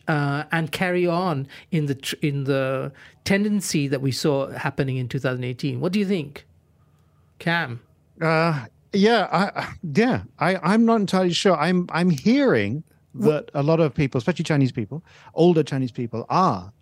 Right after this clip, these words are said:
Speaker 2: thinking of that. It's like, "Oh, we pu-, we made it, we ne-, we made the effort, we put up a fight. What the heck? This is the way it is. We just go back and do the same thing." Uh, but also, I,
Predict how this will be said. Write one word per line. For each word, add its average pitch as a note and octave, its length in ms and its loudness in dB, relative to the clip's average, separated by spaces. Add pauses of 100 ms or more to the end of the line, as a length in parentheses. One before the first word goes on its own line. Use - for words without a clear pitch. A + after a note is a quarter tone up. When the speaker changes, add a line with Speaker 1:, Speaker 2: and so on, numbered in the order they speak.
(120)
Speaker 2:
thinking A#2+ 300 -4
of G2 140 -6
that. G2 180 -6
It's - 120 -14
like, C#3+ 160 -4
"Oh, F3 220 0 (220)
we C#3+ 100 0
pu-, D#3+ 140 -12
we D3+ 160 2
made F3+ 180 2
it, D3 100 -4
we D3+ 100 0
ne-, F3 120 0
we D3+ 200 -4
made F3+ 200 0
the E3 100 0
effort, D#3+ 300 -2
we A#2+ 80 -8
put F#3 160 -4
up F3+ 140 -4
a D3+ 40 -10
fight. D3+ 340 -2 (420)
What F#3 200 0
the C#3+ 80 -4
heck? A#2+ 260 -2
This E3 180 -6
is C#3+ 40 -10
the A#2 80 -8
way G2+ 180 -2
it G2 80 -2
is. G2+ 220 -6 (220)
We B2 80 4
just B2+ 160 0
go G2 160 -2
back F#2 180 -8
and F#2+ 100 -6
do F2 200 -10
the A2+ 100 -16
same F2+ 240 -10
thing." F2 260 -14 (640)
Uh, C3+ 160 -2
but D3+ 240 0
also, F#3 460 2
I, D#3 200 2